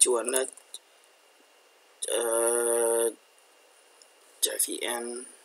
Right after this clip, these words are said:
Eh, breakout point-nya tiga dua dua, seharusnya belinya di dekat-dekat situ. Eh, melihat dari chart yang jangka panjang,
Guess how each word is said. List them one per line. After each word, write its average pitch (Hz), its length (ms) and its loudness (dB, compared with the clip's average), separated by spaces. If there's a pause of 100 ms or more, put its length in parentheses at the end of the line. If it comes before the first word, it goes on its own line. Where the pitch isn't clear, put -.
(2500)
Eh, 143 160 4
breakout 135 400 0
point-nya 131 320 0
tiga 113 240 -2
dua 107 160 -2
dua, 98 240 -4
seharusnya 98 480 2
belinya 104 400 -6
di 107 240 -8 (160)
dekat-dekat - 1040 -10
situ. - 400 -2 (1120)
Eh, 117 800 0
melihat 120 800 0
dari 107 880 0 (2500)
chart 117 240 2 (160)
yang 110 320 -6 (400)
jangka 110 400 -4
panjang, 101 480 -4